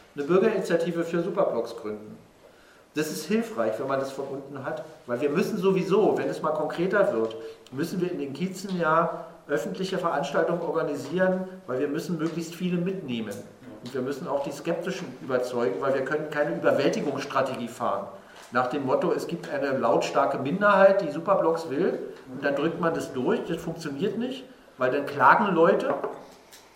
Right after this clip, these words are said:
und dann sind die Superblocks wieder schneller weg, als wir sie geschaffen haben. Und darum müssen wir versuchen, die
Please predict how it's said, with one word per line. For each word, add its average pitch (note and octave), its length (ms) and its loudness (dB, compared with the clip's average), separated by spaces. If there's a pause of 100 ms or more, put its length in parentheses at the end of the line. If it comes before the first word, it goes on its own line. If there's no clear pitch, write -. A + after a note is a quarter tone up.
und C3+ 120 -6
dann D3+ 120 0
sind D#3+ 160 -4
die F3 80 0
Superblocks - 600 2
wieder E3 380 0
schneller C#3+ 400 0
weg, - 200 0 (320)
als C#3+ 240 -6 (140)
wir D3 100 -4
sie C#3 100 -6
geschaffen F#3 480 -2
haben. G3+ 260 0 (580)
Und B2 80 -6
darum C#3+ 180 2
müssen E3+ 220 -2
wir D#3+ 100 -2
versuchen, E3+ 500 -2
die C#3+ 420 -8